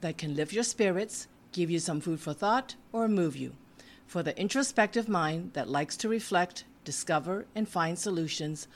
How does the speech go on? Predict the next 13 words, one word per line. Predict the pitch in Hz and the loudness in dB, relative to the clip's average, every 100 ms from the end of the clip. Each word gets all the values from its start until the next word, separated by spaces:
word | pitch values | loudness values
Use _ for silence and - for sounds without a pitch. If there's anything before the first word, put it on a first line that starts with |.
| - - | -20 -6
or | 202 208 | 0 4
meaning | 220 233 170 139 - | 6 6 4 0 -2
in | 147 | -4
a | |
complex | 131 160 160 170 185 - | -4 -4 -4 -2 -2 -2
life, | 143 139 - - - - - | -2 -2 -6 -18 -20 -20 -6
this | 151 151 151 | -2 -2 -2
is | 143 | -2
for | - | -2
you. | 160 147 120 - - - - - - | 0 0 -2 -8 -20 -20 -18 -18 -8
I'm | 151 139 | -4 -4
your | 135 | -4
host, | 117 226 254 - | -2 0 0 -6